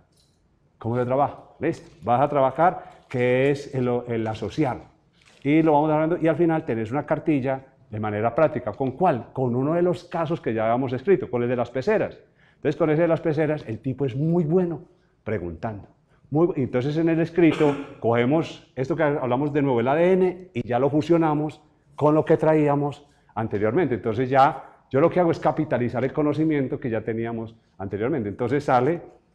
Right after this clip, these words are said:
un eafit que es que es un sello para nosotros. O sea, ¿nosotros qué somos en innovación? eafit. Somos una empresa, una institución que la gente, ¿qué hace? Experimenta. ¿Qué hace?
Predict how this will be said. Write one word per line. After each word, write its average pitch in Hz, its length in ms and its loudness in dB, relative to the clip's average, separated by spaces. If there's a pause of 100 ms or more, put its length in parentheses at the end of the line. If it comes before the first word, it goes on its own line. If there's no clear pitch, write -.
(240)
un 120 140 -2
eafit 156 380 2
que 131 160 -4
es 123 100 -6
que 127 500 -4
es - 140 -20
un 123 120 -8
sello 175 300 -4
para 101 200 -6
nosotros. 82 300 -10
O - 20 -12
sea, 117 120 -2
¿nosotros 135 260 -4
qué 160 180 0
somos 170 240 2
en 156 80 0
innovación? 135 600 -2 (320)
eafit. - 600 -4 (400)
Somos 117 180 -4
una 139 100 0
empresa, 156 540 2
una 139 140 0
institución 147 600 0
que 170 500 -2 (180)
la 104 80 -8
gente, 143 280 2
¿qué 170 80 2
hace? 131 200 2
Experimenta. 98 840 -6 (480)
¿Qué 151 220 -2
hace? 165 500 0